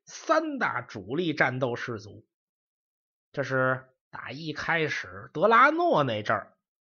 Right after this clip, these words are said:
就是这样，三个最能打的，一个是黑石氏族，一个是战歌氏族，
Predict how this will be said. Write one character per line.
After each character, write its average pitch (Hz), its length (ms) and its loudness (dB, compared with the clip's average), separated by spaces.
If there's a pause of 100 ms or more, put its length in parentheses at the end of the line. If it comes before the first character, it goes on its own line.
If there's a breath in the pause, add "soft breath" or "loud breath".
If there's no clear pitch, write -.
就 90 180 -8
是 - 140 -18
这 73 120 -16
样， - 160 -20 (760)
三 311 320 -4
个 160 80 2
最 139 160 0
能 147 160 0
打 - 260 -8
的， 123 100 -18 (840 soft breath)
一 269 140 -2
个 202 140 6
是 - 140 -4
黑 233 300 -6
石 214 260 -2
氏 101 240 -8
族， - 120 -20 (500)
一 165 140 -8
个 214 100 2
是 143 140 -6
战 123 400 0
歌 285 240 -4
氏 - 240 -8
族， 101 280 -20